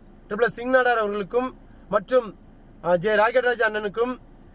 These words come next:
அஹ், சுபாஷ் பண்ணையார் அண்ணாச்சி அவர்களுக்கும், எவரெஸ்ட் ராஜ் நாடார் அவர்களுக்கும் மற்றும் ஏனைய அமைப்பு தலைவர்கள், சமுதாய தலைவர்கள் அனைவர்களுக்கும், குழந்தை அந்தோணி அண்ணாச்சி முதற்கொண்டு எல்லாத்துக்கும் நாங்க அழைப்பு கொடுக்கிறோம். ஒட்டுமொத்த சமுதாய போராளிகளும் சமுதாய தலைவர்களும் கலந்து ஆலோசனை பண்ணி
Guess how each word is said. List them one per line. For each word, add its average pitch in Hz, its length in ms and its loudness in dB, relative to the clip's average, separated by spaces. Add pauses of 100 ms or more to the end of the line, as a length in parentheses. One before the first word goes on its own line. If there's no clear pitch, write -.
(180)
அஹ், 175 180 2
சுபாஷ் 254 400 2
பண்ணையார் 226 420 0
அண்ணாச்சி 208 320 -2
அவர்களுக்கும், 196 600 -6 (180)
எவரெஸ்ட் 208 380 0
ராஜ் 220 240 2
நாடார் 226 260 2
அவர்களுக்கும் 208 600 -2 (460)
மற்றும் 233 320 -2
ஏனைய 233 500 4 (400)
அமைப்பு 220 320 0
தலைவர்கள், 214 380 -2
சமுதாய 220 320 0
தலைவர்கள் 214 420 0
அனைவர்களுக்கும், 220 600 -2 (380)
குழந்தை 233 300 0
அந்தோணி 220 260 -2
அண்ணாச்சி 202 480 -2
முதற்கொண்டு 196 520 0 (260)
எல்லாத்துக்கும் 226 440 0
நாங்க 214 100 -2
அழைப்பு 196 240 0
கொடுக்கிறோம். 196 380 -2 (440)
ஒட்டுமொத்த 247 460 0
சமுதாய 233 400 2
போராளிகளும் 226 460 -2
சமுதாய 233 360 0
தலைவர்களும் 214 460 -4
கலந்து 226 360 0
ஆலோசனை 220 480 0
பண்ணி 202 260 -4